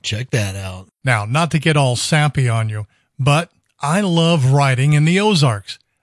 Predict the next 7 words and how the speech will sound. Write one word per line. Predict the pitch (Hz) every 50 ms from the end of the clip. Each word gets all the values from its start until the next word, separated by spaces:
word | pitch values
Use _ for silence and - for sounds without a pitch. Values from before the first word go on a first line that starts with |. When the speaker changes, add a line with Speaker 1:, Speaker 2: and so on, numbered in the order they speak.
| _ _ -
Speaker 2:
I | 147 151
really | 151 143 135 139 143 147 180 226 240 220 185 151
love | 139 135 139 135 131 117 123
riding | 131 131 131 127 127 127 123
down | 113 131 131 147 147
into | 147 147 147 - 160 151 -
Arkansas. | 143 139 147 139 - 143 135 123 - - 120 104 98 92